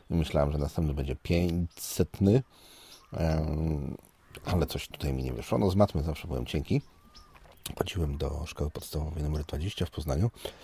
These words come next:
i już na pierwszym, w pierwszej klasie miałem douczanie u pani Pietrzak. Chodziłem, bo byłem głąbem matematycznym. Potem miałem komisa kiedyś z chemii,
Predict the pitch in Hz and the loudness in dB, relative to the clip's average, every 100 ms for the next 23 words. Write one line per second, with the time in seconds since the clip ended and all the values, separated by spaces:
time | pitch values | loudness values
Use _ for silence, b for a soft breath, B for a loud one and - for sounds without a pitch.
0 | B B B 85 92 73 - - - - | B B B 6 6 4 2 2 4 6
1 | 71 - - - B B B B - - | 6 4 2 -2 B B B B 0 2
2 | 90 92 95 82 - 85 80 80 80 78 | 2 0 -2 -2 0 0 0 2 2 2
3 | - 80 76 73 73 69 76 71 - - | 2 2 2 0 -2 -2 -2 -2 -2 -4
4 | - - B B B B 90 85 82 80 | -4 -8 B B B B -4 -2 0 0
5 | 80 80 76 73 76 87 92 82 80 76 | 0 0 0 0 4 6 6 6 4 4
6 | 67 - 78 - 78 76 - 76 - 80 | 0 -4 -4 -2 -2 -2 -2 -2 2 2
7 | 73 - B B B - - - 73 73 | 0 -6 B B B -8 -6 -2 -2 0
8 | 67 69 69 - - 65 69 95 - 101 | 0 -2 -6 -12 -6 -2 0 0 0 -2
9 | - 98 101 85 - 90 92 90 90 | 0 0 0 -2 -2 0 2 2 2